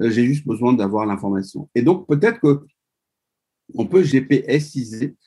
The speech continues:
une grande partie de, de, de l'information, c'est-à-dire d'obtenir l'information dont on a besoin ici et maintenant, tout de suite,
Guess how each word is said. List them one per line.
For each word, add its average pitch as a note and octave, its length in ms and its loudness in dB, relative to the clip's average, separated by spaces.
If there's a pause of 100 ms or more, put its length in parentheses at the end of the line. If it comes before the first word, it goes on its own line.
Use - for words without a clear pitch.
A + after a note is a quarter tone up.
(140)
une A2+ 140 -2
grande D#3 520 0
partie D3 440 -2
de, G#2+ 240 2
de, G#2 240 -2
de G2+ 160 -4
l'information, A2 680 -4
c'est-à-dire B2+ 460 -2
d'obtenir C#3 640 2 (300)
l'information B2+ 720 -2
dont A#2 160 -2
on A#2 100 -4
a A2 60 -4
besoin G#2+ 420 -4 (200)
ici - 320 -4
et C3+ 60 4
maintenant, A#2+ 380 0
tout C#3+ 160 -4
de C#3 60 -8
suite, C#3 300 -8